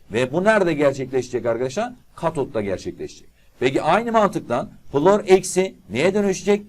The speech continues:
F ikiye yine halojen olduğu için iki atomlu yazdım moleküler halde. Şurayı iki ile çarptım, artı iki elektron dedim.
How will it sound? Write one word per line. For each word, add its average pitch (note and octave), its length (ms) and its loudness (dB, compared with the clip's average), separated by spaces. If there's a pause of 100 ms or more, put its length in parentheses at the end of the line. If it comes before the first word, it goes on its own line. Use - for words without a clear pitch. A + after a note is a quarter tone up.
(160)
F C#3+ 80 -2
ikiye C#3+ 480 -2
yine C3 180 -6
halojen D3 440 -2
olduğu C#3+ 200 -2
için C#3 260 -6
iki C3+ 260 -2
atomlu C#3+ 320 -2
yazdım C3 300 2
moleküler B2 440 0
halde. D3 340 2 (220)
Şurayı G#3 280 2
iki F#3 180 0
ile F3+ 140 4
çarptım, C#3 340 0
artı C3 240 0
iki B2+ 200 -4
elektron G2+ 440 -2
dedim. F3 260 -6